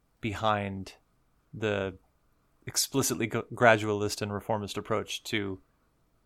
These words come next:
social transformation. But it's also the same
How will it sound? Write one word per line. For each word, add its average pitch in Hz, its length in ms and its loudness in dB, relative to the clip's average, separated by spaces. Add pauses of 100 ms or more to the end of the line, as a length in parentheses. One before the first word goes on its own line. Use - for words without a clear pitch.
(220)
social - 380 0
transformation. 98 720 -2 (580)
But 131 140 6
it's - 120 2
also 175 440 6
the 123 120 2
same 156 600 2